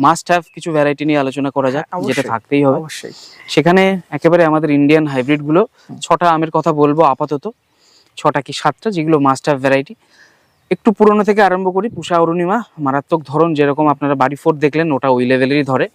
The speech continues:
Speaker 1: গাছে আপনার শুধু গাছ লাগিয়ে রাখলেই হবে, এত ফল ধরে যাবে। আপনি যদি গাছের হেলথ থাকে, ফল রাখা নিয়ে ভাবতে হবে না।
Speaker 2: এবং
Speaker 1: মারাত্মক
Speaker 2: অরুণিমাও
Speaker 1: ভ্যারাইটি।
Speaker 2: লেট ভ্যারাইটি, তাই না?
Speaker 1: অরুণিমাও লেট ভ্যারাইটি, কালারফুল
Speaker 2: কালারফুল।
Speaker 1: লেট ভ্যারাইটি।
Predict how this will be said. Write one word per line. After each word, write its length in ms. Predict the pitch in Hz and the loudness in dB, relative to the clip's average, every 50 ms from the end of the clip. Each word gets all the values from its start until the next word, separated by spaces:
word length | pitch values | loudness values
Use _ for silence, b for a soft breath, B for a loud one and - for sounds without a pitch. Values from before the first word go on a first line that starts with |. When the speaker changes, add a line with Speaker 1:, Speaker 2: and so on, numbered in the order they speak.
| b b b b b _ - | b b b b b _ 0
Speaker 1:
গাছে 220 | 131 131 - 156 | 0 2 2 2
আপনার 220 | 147 143 160 160 143 | 0 0 0 -4 -4
শুধু 180 | - 175 170 | -4 -4 -2
গাছ 280 | 143 147 143 139 - 151 | 0 0 0 0 0 -2
লাগিয়ে 260 | 131 131 135 151 160 | -2 -2 0 2 2
রাখলেই 320 | 165 151 - 160 160 151 | 2 2 0 -2 -4 -2
হবে, 180 | 139 147 175 175 | -2 -2 -2 -2
এত 220 | 120 117 - - | -4 -4 -6 -10
ফল 480 | 139 - 151 147 147 151 151 147 143 113 123 | -8 -2 0 2 2 2 2 0 0 -4 -6
ধরে 240 | 127 135 147 160 160 | -6 -2 0 2 4
যাবে। 240 | 170 165 170 202 185 | 4 4 2 0 -2
আপনি 200 | 156 - 151 147 | -4 -6 -10 -10
যদি 240 | 151 143 151 143 135 _ _ _ - | -8 -8 -8 -8 -10 _ _ _ -4
গাছের 240 | 151 151 - 185 160 | -2 -2 0 -2 0
হেলথ 200 | 160 190 208 - - | 2 0 0 0 0
থাকে, 260 | 220 214 196 254 269 - _ _ _ _ _ _ _ | -2 0 0 -2 -6 -6 _ _ _ _ _ _ _
ফল 140 | - 139 135 | 0 0 2
রাখা 220 | 127 127 117 135 135 | 2 0 -2 -4 -4
নিয়ে 120 | 170 180 | -6 -6
ভাবতে 300 | 156 - - - _ - | -6 -8 -10 -10 _ -14
হবে 140 | 98 - 196 | -16 -14 -16
না। 80 | 190 196 | -14 -10
Speaker 2:
এবং 140 | 185 190 190 | -6 -2 2
Speaker 1:
মারাত্মক 200 | 135 180 233 233 | 4 4 4 4
Speaker 2:
অরুণিমাও 240 | 233 240 269 302 330 | 2 2 2 0 0
Speaker 1:
ভ্যারাইটি। 260 | 269 - - 190 208 | 0 0 2 2 2
Speaker 2:
লেট 140 | 233 196 175 | 2 2 0
ভ্যারাইটি, 340 | 170 156 147 147 143 156 | -6 -8 -8 -10 -14 -10
তাই 120 | 151 208 262 | -8 -6 -4
না? 40 | 135 | -2
Speaker 1:
অরুণিমাও 340 | 131 131 131 131 147 160 | -2 0 0 2 2 2
লেট 160 | 160 156 156 147 | 4 2 2 0
ভ্যারাইটি, 320 | 143 151 151 160 170 233 | 0 -2 -2 -2 -2 -4
কালারফুল 280 | - 156 131 131 131 160 | -2 0 0 0 0 0
Speaker 2:
কালারফুল। 180 | 160 175 180 | 0 0 0
Speaker 1:
লেট 180 | 143 131 120 113 | 0 0 -2 -4
ভ্যারাইটি। 320 | 113 104 104 101 - 101 | -8 -10 -10 -12 -14 -16